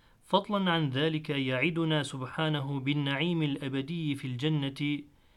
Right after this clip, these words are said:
إذا قمنا بواجبنا نحوه. فكل هذا مظهر من مظاهر سعة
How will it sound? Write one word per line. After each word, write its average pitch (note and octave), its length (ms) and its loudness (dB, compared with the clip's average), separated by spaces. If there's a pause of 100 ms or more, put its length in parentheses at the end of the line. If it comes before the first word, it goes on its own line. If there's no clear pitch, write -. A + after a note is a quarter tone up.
(240)
إذا E3 280 2
قمنا C#3+ 480 2
بواجبنا B2+ 840 0
نحوه. A#2 500 -4 (1000)
فكل F#3+ 380 4
هذا F3 640 6
مظهر E3+ 500 4
من D#3 280 6
مظاهر C#3+ 640 2
سعة C3+ 400 0